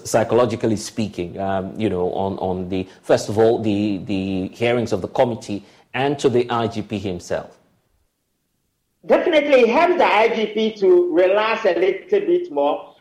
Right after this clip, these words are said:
Speaker 2: knowing that his colleagues are not far from where he's sitting, to be able to address the issues, even though he was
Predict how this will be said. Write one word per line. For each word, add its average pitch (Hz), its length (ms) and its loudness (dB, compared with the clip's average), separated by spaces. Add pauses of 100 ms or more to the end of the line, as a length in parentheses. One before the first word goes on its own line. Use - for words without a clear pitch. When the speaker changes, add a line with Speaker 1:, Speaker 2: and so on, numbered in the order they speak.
Speaker 2:
knowing 208 440 -2
that 175 240 0
his 170 200 -2
colleagues 180 440 2
are 151 140 -2
not 175 200 -4
far 156 240 -2
from 143 140 -2
where 143 260 0
he's 123 160 -8
sitting, 135 420 -10 (320)
to 175 60 4
be 180 140 6
able 233 260 4
to 214 80 4
address 185 560 2
the 165 180 4
issues, 175 320 2
even 196 260 0
though 190 140 2
he 185 60 2
was 160 220 0